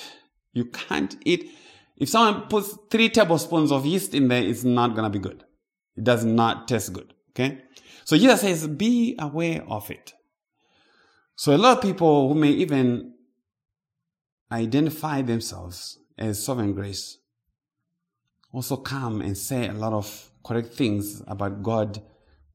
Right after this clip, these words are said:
and Christ, but when it comes to the real issue of dealing with yeast, they'll add law.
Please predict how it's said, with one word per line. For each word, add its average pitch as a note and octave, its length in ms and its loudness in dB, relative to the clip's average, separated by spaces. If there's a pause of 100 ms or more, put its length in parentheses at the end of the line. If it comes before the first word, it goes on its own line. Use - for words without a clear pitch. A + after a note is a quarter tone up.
and G2+ 180 -6
Christ, B2 500 -6
but G2+ 160 -6
when G#2 180 -2
it G#2 120 -6
comes G#2+ 640 -6 (1000)
to C3 120 -6
the A2+ 160 0
real E3 340 0
issue A2+ 720 -2 (760)
of G#2 360 -8
dealing F#3+ 380 4
with A#2+ 160 2
yeast, A2+ 560 -2 (1000)
they'll A2 320 0
add A#2 240 2
law. G2+ 400 -4